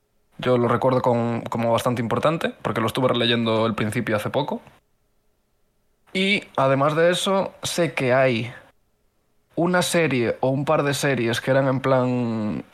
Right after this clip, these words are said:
¿sabes? Que eran como un, una micronarrativa conjunta, ¿sabes? Aparte de estar metidas en el resto del universo, era como que estas series formaban una, tenían como una trama propia. Que se, que eran,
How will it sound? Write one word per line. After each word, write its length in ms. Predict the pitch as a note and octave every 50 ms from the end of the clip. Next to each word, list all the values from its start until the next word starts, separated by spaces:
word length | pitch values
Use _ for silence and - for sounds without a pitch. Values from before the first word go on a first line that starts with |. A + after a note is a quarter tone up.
| - - -
¿sabes? 220 | - - - -
Que 80 | - C#3
eran 140 | C3 C3 B2
como 240 | C3+ B2+ C3 B2+ C3
un, 260 | C3 C3 B2+ B2+ - -
una 240 | C#3+ C3+ C3+ C3+
micronarrativa 1000 | C3+ C#3 C#3 C3 - C3 B2+ C3 A#2+ B2 B2+ A#2 - C#3 C#3 C3 B2+ B2 B2 B2+
conjunta, 540 | A#2+ B2+ B2 A#2 - - C#3+ C3 G#2+ A2+ G#2+
¿sabes? 220 | G#2 A2+ G#2+ G#2 -
Aparte 300 | G#2 G#2+ - - - C3
de 160 | C3 C3 G2+
estar 340 | G2 - D3 C3+ C3 - - -
metidas 400 | B2 A#2 A2 - C#3 C3+ - C#3
en 60 | C3+
el 80 | B2+ A#2+
resto 200 | B2 A#2+ - C#3
del 60 | C3
universo, 480 | B2+ B2+ B2 C3 C#3 C3 - E3 D#3 - - - - _ _ _ _ -
era 160 | B2 C3 B2+
como 160 | A#2+ B2 B2+
que 80 | B2+ C3
estas 180 | C3 - C3
series 240 | - C#3+ C#3 D3 C#3
formaban 340 | - C3 C3 C3 C3+ C3 C3
una, 360 | C3 B2+ B2+ A#2+ A#2+ A#2 G#2+ G#2
tenían 240 | A#2+ G#2+ A#2+ B2+
como 140 | B2+ B2+ C3
una 140 | B2+ B2 A#2
trama 300 | - B2 B2 B2 A#2 -
propia. 400 | - C3 A2+ - F#2 E2+ - - - - - - - _ _ _ -
Que 140 | - C#3 B2
se, 280 | - B2+ C3+ C3+ C3 C3
que 100 | - C#3+
eran, 960 | D3 D#3+ E3 E3+ E3 D#3+ D3+ C#3+ C3+ B2 A#2 A2+ A2 G#2+ A2 A2 A#2 B2+ B2+